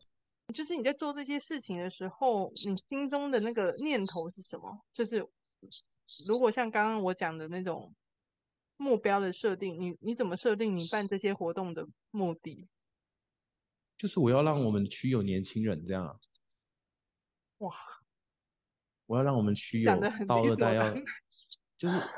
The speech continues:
Speaker 2: 我要让他有到二代，因为现在就是道场没有到二代的问题，有些走不出来，尤其是我们乡下道场。
Speaker 1: 没有，
Speaker 2: 对啊。
Speaker 1: 没有，没有，没有，都市的也是。
Speaker 2: <laughs> 哎，都市，对啊，也是啊。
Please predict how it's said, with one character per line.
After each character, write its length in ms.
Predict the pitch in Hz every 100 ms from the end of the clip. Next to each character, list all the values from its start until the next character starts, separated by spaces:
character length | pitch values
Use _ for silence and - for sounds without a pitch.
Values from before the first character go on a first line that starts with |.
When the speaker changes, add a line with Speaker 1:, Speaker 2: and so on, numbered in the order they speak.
| - - _ - 302 -
Speaker 2:
我 100 | 147
要 60 | 156
让 160 | 170
他 80 | 165
有 80 | 123
到 180 | 143 135
二 140 | 143
代， 140 | 143 139
因 80 | 185
为 160 | 165
现 220 | - 185 170
在 100 | 160
就 120 | 156
是 100 | 151
道 180 | 151 139
场 220 | 110 98
没 140 | 101
有 200 | 110 98 _ -
到 160 | 127
二 60 | 127
代 140 | 127
的 80 | 110
问 140 | 123
题， 160 | 113 101
有 100 | 98
些 140 | -
走 140 | 104 95
不 120 | 92
出 240 | - 98 92
来， 100 | 90 90 -
尤 80 | 110
其 100 | 101
是 140 | 117
我 80 | 110
们 120 | 90
乡 220 | 90 104
下 140 | 101 104
道 200 | 107 92
场。 180 | - - _ _ _ _ _ _ -
Speaker 1:
没 120 | 220
有， 80 | 226
Speaker 2:
对 60 |
啊。 40 | 233
Speaker 1:
没 100 | 233
有， 40 |
没 100 | 220
有， 100 | 208
没 120 | 196 202
有， 100 | 185
都 220 | 269 285
市 180 | - 277
的 100 | 190
也 140 | 170
是。 280 | 180 196 180 208 - -
Speaker 2:
<laughs> 500 | - - 226 - - _ -
哎， 220 | 302 254
都 220 | - 165 -
市， 180 | 156 101 -
对 120 | 147
啊， 80 | 117
也 160 | 117
是 200 | 107 -
啊。 200 | 123 98